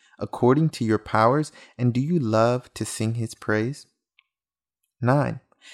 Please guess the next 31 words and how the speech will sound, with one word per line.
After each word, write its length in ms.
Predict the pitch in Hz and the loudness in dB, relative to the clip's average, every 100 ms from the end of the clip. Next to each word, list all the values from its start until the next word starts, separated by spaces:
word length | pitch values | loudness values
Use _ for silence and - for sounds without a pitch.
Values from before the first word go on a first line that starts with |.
| - - | -14 2
as 220 | 139 - | 4 4
to 100 | 139 | 2
works, 560 | 117 143 165 - - - _ _ _ | 4 4 2 0 -10 -18 _ _ _
examine 560 | 135 127 160 226 240 175 | -4 2 4 4 4 2
whether 200 | 170 175 | 2 0
you 160 | 156 | 0
have 320 | 143 139 - | 0 -2 -2
God's 400 | - 127 135 131 - | -4 -2 -2 -4 -8
external 520 | 127 - - 147 131 | -10 -8 0 2 2
glory 460 | 110 120 131 110 110 | 2 2 4 2 -2
at 120 | - | -8
heart 460 | - 175 156 - _ - _ - | 0 2 2 0 _ -20 _ -2
and 160 | 127 | 0
seek 300 | - - 202 | 0 -2 -2
to 140 | - - | -4 -2
honor 260 | 131 139 120 | 2 2 2
him 260 | 113 110 | 0 -2
by 140 | 110 110 | 0 2
your 160 | 110 | 2
deeds. 480 | 110 143 131 85 - - _ _ _ | 0 0 0 -2 -8 -20 _ _ _
For 180 | _ 117 | _ 4
those 300 | 110 120 151 | 6 6 6
who 80 | 160 | 4
love 320 | 147 156 165 | 6 6 6
God 400 | 160 117 107 - - _ _ _ _ - | 4 4 2 -4 -14 _ _ _ _ 6
also 580 | 151 160 - 110 - 143 _ _ | 6 6 2 -2 -4 -12 _ _
love 540 | 120 143 143 - - _ _ _ _ | 4 6 6 2 -12 _ _ _ _
to 120 | - | -2
adorn 380 | 110 110 107 107 | 0 2 0 0
his 280 | 107 117 - | -2 -6 -6
house. 520 | - 101 - - - | -6 -6 -10 -16 -16